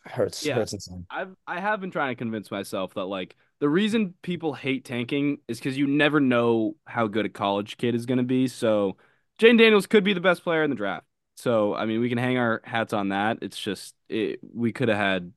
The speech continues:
Speaker 2: we coulda had Caleb. We coulda had a shot at Caleb, man.
Speaker 1: But
Speaker 2: And
Speaker 1: what are the odds that, what are the odds that we don't even draft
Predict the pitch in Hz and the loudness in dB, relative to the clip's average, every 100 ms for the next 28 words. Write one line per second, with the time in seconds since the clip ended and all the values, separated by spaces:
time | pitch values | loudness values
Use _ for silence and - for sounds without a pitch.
0 | _ - 110 107 92 85 85 - 87 82 | _ -10 -6 -4 -4 -8 -10 -10 -8 -6
1 | 110 180 165 120 - 127 113 - - 87 | 0 4 4 4 2 2 2 0 -6 -8
2 | 82 80 87 85 _ _ _ _ - 101 | -8 -10 -12 -12 _ _ _ _ -8 0
3 | 135 147 170 165 165 156 156 139 - - | 4 4 4 6 6 6 6 4 0 -4
4 | 135 147 127 117 110 110 101 98 98 90 | 0 4 4 4 -2 -6 -6 -6 -4 -4
5 | - - | -6 -20